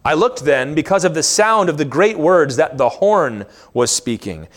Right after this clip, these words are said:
And as I looked, the beast," this would be the fourth one, "was killed, and its body destroyed and given over to be burned with fire. As for the rest of the beasts," that would be the lion, the bear, and the leopard, "their dominion was taken away,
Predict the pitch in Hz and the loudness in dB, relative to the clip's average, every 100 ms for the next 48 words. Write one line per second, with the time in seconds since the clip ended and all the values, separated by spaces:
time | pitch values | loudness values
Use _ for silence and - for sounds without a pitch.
0 | - - 131 214 208 180 202 233 - - | -20 -4 0 0 2 2 2 0 -4 -18
1 | _ 131 180 143 254 302 - - - 139 | _ 0 0 2 2 2 0 -8 -12 -12
2 | 139 131 120 175 190 185 190 196 185 - | -8 -8 -4 0 0 2 0 0 -4 -6
3 | - - - - 262 285 196 117 98 - | 0 0 0 -2 2 2 2 -2 -6 -14
4 | - - 175 185 139 202 247 269 233 - | -14 -4 0 0 0 0 2 0 -2 -2
5 | - 208 226 240 208 160 208 247 226 220 | 0 4 6 4 4 0 2 2 2 4
6 | 226 202 175 139 170 202 220 180 160 - | 2 0 -2 0 0 2 2 0 -4 0
7 | 156 151 98 78 - _ _ _ _ 139 | 2 2 -2 -8 -14 _ _ _ _ -2
8 | 175 - 175 147 185 254 - 175 156 139 | -2 0 2 2 2 2 0 0 0 -2
9 | 127 175 - - _ _ - 127 123 131 | -2 -2 -6 -10 _ _ -2 0 0 -2
10 | 123 - _ 101 104 117 120 123 - - | -4 -8 _ -6 -2 -2 -2 -6 -12 -8
11 | 110 117 117 120 113 117 139 101 110 - | -2 0 0 -2 -2 -2 -2 -4 -10 -12
12 | - - 117 220 175 170 214 311 269 185 | -20 -6 0 2 2 2 2 2 2 0
13 | 165 180 160 147 127 117 101 120 | 0 -2 0 0 0 0 0 -6